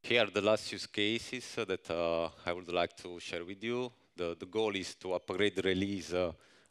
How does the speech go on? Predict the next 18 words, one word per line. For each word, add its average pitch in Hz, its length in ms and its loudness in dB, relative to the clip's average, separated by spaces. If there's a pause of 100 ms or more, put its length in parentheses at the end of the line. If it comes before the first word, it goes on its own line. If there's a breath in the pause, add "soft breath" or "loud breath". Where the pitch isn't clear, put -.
(100)
on 95 120 -4
our 92 220 2
customer 95 440 -2
network 90 380 -6
terminations 90 800 -6
in, 82 180 -12
uh, 82 140 -8
Cisco - 320 -12
technology. 90 760 -8 (920 soft breath)
We 98 260 4
implemented, 92 920 0
uh, 82 200 2
a 80 240 0
complex - 560 -2
automatic 90 400 -6 (100)
procedure 85 580 -6
with, 82 240 -8
uh, 82 300 -2